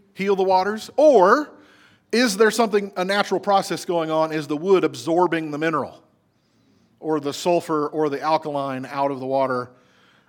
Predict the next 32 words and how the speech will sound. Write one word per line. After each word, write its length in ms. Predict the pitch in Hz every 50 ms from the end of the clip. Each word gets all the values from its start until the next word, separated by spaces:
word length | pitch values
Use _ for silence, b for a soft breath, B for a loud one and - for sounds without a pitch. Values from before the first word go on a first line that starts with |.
| b b
But 180 | - 175 185 185
Moses 320 | 185 190 185 165 170 170
didn't 240 | 139 165 156 143 139
know 340 | 143 160 180 185 190 190 175
that. 340 | 135 131 - 95 113 - 190
It 80 | 175 -
came 180 | 208 208 208
from 160 | 165 165 151
God 400 | 151 185 190 185 165 151 127 - - - _ _ -
either 220 | 180 196 160 151
way. 480 | 143 170 190 135 98 87 107 156 - _ _ _ _ _ _ _ _ _ b b b b b b b b b b b b b
So 300 | - - 185 180 180 180
it's 140 | 180 180 214
either 360 | 226 214 202 190 185 180 185
just 240 | 156 185 196 202 175
an 60 | 165
outright 340 | 180 196 185 180 170 165 165
miracle 680 | 180 185 180 170 165 - 156 156 151 160 - - _ _
when 180 | 160 156 156
God 240 | 151 160 156 151 151
tells 240 | 135 160 156 156 139
Moses 340 | 151 156 151 139 147 131 113
to 80 | 139
do 120 | 131 147 151
something 340 | 143 151 139 - - 123 117
silly, 420 | - 190 175 131 123 135 139 - b b b b b b b b
or 220 | - 202 220 214
it's 100 | 196 -
a 60 | 185 170
word 160 | 185 196 175
of 100 | 147 151
knowledge. 500 | 180 180 165 131 104 - - - -